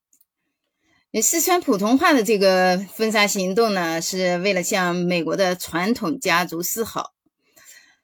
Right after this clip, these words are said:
他想啊，争取这些人的选票。这一招其实是个昏招，也不知道是谁给他出的主意，真是搬起石头砸了自己的脚。<laughs> 为什么这么说呢？你看啊，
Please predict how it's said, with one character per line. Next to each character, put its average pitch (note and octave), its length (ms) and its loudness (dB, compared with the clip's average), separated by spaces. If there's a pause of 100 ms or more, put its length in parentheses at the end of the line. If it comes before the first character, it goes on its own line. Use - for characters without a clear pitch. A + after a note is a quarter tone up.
(380)
他 C4 160 2
想 F#3 240 2
啊， E3 260 0
争 G#3 260 2
取 F#3+ 180 -4
这 G#3 140 0
些 G3 180 -2
人 G#3 120 0
的 A3+ 80 2
选 - 320 -2
票。 - 260 -2 (1200)
这 - 160 4
一 G#3+ 180 0
招 G#3 200 2
其 G3+ 240 -2
实 F#3+ 140 -4
是 F#3 120 -2
个 F#3 140 0
昏 F3+ 320 -2
招， D3 280 -4 (720)
也 G3+ 200 4
不 F3 60 -6
知 A3 140 0
道 C4 120 2
是 B3 140 -2
谁 F3 280 0
给 B3+ 100 2
他 - 160 -8
出 - 160 -10
的 C#3 120 -8
主 - 240 -12
意， - 180 -12 (380)
真 F#3+ 160 0
是 F3+ 80 -4
搬 F#3+ 260 0
起 E3+ 200 -4
石 E3 260 -4
头 F3 160 -2
砸 C#3+ 200 -4
了 F3 120 0
自 G3+ 200 -6
己 E3 120 -4
的 E3+ 140 -4
脚。 - 280 -4 (440)
<laughs> D4 720 -10
为 D4+ 160 4
什 C4+ 100 4
么 F#3+ 100 2
这 D4+ 220 2
么 B3 60 4
说 D3+ 240 -4
呢？ F#2+ 220 -8
你 E3+ 180 -2
看 F3+ 200 -2
啊， D3 240 -4